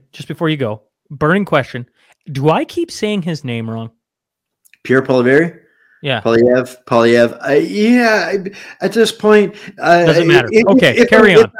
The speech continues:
Speaker 2: if I'm messing it up, I hope he comes and challenges me for it because I've got a question for him.
Speaker 1: <laughs> Burn, burning question. What is the burning question?
Speaker 2: Pierre Poilievre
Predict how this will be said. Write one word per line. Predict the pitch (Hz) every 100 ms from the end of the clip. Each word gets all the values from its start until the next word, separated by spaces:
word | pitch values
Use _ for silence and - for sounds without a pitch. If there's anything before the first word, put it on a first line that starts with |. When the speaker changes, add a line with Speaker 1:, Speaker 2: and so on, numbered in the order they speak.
| - 208
Speaker 2:
if | 208
I'm | 214 175
messing | 190 208 233 185
it | 151
up, | 170 240 - - - -
I | 160
hope | 165 214 214
he | 214
comes | 214 214 196
and | 196
challenges | 208 220 233 214 196
me | 185 165
for | 165 156
it | 131
because | 139 156
I've | 160 160
got | 185
a |
question | 180 220 214 - 180
for | 165 139 123
him. | 104 - - -
Speaker 1:
<laughs> | - 156 -
Burn, | 202 240 - - - -
burning | 170 196 247 240
question. | - 208 180 117 104
What | 165
is | 202
the | 185
burning | 170 170 160
question? | 156 135 - _ _ _ _ _ _ - _ _ _
Speaker 2:
Pierre | - 226 254
Poilievre | 240 185 139 127 117 107 104